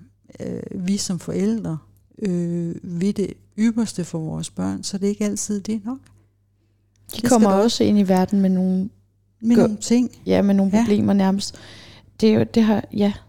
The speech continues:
Speaker 2: det, det må vi også tale om i
Speaker 1: Ja,
Speaker 2: et program.
Speaker 1: det tager vi
Speaker 2: Det må vi
Speaker 1: en
Speaker 2: tale
Speaker 1: anden
Speaker 2: om i et
Speaker 1: gang.
Speaker 2: andet program, det
Speaker 1: Yes.
Speaker 2: der med, med, hvad man kommer med. Men jeg synes i hvert fald, det er interessant, bare lige som punktum her, at sige, til det der med det sammenlignende,
Speaker 1: Mm.
Speaker 2: der kan det være en god tanke at vide,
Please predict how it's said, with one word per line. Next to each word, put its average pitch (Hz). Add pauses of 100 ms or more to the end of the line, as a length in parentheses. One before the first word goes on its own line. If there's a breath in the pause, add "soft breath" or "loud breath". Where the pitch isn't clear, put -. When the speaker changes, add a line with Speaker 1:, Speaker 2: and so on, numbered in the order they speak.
(180)
Speaker 2:
det, 220
det 233
må 233
vi 214
også 208
tale 214
om 208
i -
Speaker 1:
Ja, 165
Speaker 2:
et 170
program. 202
Speaker 1:
det 196
tager 214
vi 185 (140)
Speaker 2:
Det 240
må 247
vi 226
Speaker 1:
en 202
Speaker 2:
tale -
Speaker 1:
anden 214
Speaker 2:
om 214
i -
et 208
Speaker 1:
gang. -
Speaker 2:
andet 214
program, 208
det 190
Speaker 1:
Yes. 202
Speaker 2:
der 202
med, 208
med, 208
hvad 196
man 190
kommer 202
med. 190 (520 loud breath)
Men 208
jeg 214
synes 269
i 269
hvert 220
fald, 196
det 196
er 190
interessant, 196 (380)
bare 214
lige 214
som 196
punktum 190
her, 190
at 185
sige, 190
til 196
det 226
der 233
med 202
det 190
sammenlignende, 208 (340 soft breath)
Speaker 1:
Mm. 190 (100)
Speaker 2:
der 214 (180)
kan 202
det 196
være 180
en 190
god 220
tanke 196 (120)
at 190 (380)
vide, 240